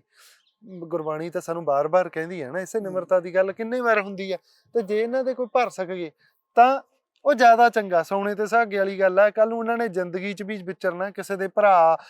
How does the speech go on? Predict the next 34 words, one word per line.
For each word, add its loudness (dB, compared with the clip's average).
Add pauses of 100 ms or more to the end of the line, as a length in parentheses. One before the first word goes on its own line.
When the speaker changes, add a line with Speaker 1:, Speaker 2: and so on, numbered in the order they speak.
(200)
Speaker 1:
ਕਿਸੇ -2
ਦੇ 0
ਘਰ 6
ਵਾਲੇ, 4
ਬਹੁਤ 4
ਕੁਛ 0
ਉਹਨਾਂ -2
ਨੇ -2
ਜ਼ਿੰਦਗੀ -6
ਦੇ -4
ਵਿੱਚ -8
ਬਣਨਾ 0
ਅੱਗੇ। -14
Speaker 2:
ਕੱਲ੍ਹ 8
ਨੂੰ 0
ਜੇਕਰ 2
ਇਹੀ 0
ਬੱਚੇ -4
Speaker 1:
ਹਾਂ। -2
Speaker 2:
ਬਾਈ, -4 (800)
ਆਪਾਂ 4
ਇਹਨਾਂ 0
ਨੂੰ, -4
ਜਿਵੇਂ -2
ਹੁਣ -4
ਮਾਹੌਲ 6
ਹੈ 6
ਪੰਜਾਬ 2
ਦਾ, 4
ਆਪਾਂ 2
ਕਹਿਣਾ 2
ਵੀ 2
ਨਸ਼ੇ -2
ਬਹੁਤ, -2